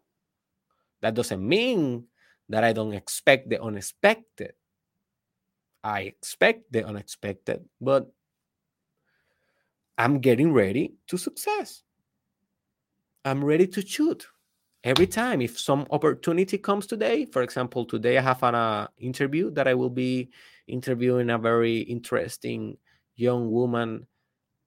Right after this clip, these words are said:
um, about sonic technology to he-, for healing. You can search, uh, for that in, uh, my YouTube channel. Will be in Spanish though, so it will be Tecnología Sónica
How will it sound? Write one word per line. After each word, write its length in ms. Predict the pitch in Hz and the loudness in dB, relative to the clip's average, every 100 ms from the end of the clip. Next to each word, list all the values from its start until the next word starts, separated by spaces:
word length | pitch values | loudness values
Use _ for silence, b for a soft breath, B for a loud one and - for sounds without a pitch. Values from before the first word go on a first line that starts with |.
| _ _ _ | _ _ _
um, 560 | 113 104 98 90 90 107 _ _ _ _ _ _ _ _ _ _ _ _ _ _ _ _ _ | -2 0 0 -6 -10 -18 _ _ _ _ _ _ _ _ _ _ _ _ _ _ _ _ _
about 460 | 107 104 107 104 95 _ - | -4 4 4 4 0 _ -14
sonic 420 | - 123 123 120 | -2 0 0 -4
technology 800 | 123 110 110 110 110 110 101 - | -8 -4 -2 0 0 -2 -4 -8
to 140 | 107 | -8
he-, 240 | 95 151 - | -2 -2 0
for 180 | 113 | -2
healing. 500 | 107 196 190 131 165 185 _ _ _ _ | 2 4 2 0 -4 -8 _ _ _ _
You 100 | 123 | -10
can 240 | 107 113 101 | -4 -2 -2
search, 360 | 110 104 - - _ _ _ _ 110 | 0 -2 -2 -20 _ _ _ _ -4
uh, 100 | 101 | -2
for 180 | - 98 | -2 -2
that 320 | 98 95 95 | -2 -2 -4
in, 340 | 107 104 95 - | -8 -6 -8 -8
uh, 220 | 95 92 - | -8 -8 -10
my 260 | 76 95 - - | -14 -14 -16 -8
YouTube 240 | 127 156 160 | -4 -2 0
channel. 400 | - 151 156 175 _ _ _ _ b b b | 0 0 0 -4 _ _ _ _ b b b
Will 120 | 110 | -4
be 100 | 104 | 0
in 140 | 104 101 | 0 0
Spanish 520 | - 107 107 110 - - | 0 2 2 0 -6 -12
though, 360 | 104 101 107 - _ _ _ _ | -6 -4 -4 -10 _ _ _ _
so 380 | - 82 50 - | -12 -12 -12 -12
it 60 | |
will 140 | 101 101 | -8 -2
be 280 | 107 104 | 2 2
Tecnología 640 | 95 101 98 98 95 110 101 | 0 -2 0 -2 0 0 0
Sónica 720 | - 104 101 95 98 104 - | -2 -2 -2 -4 -8 -8 -10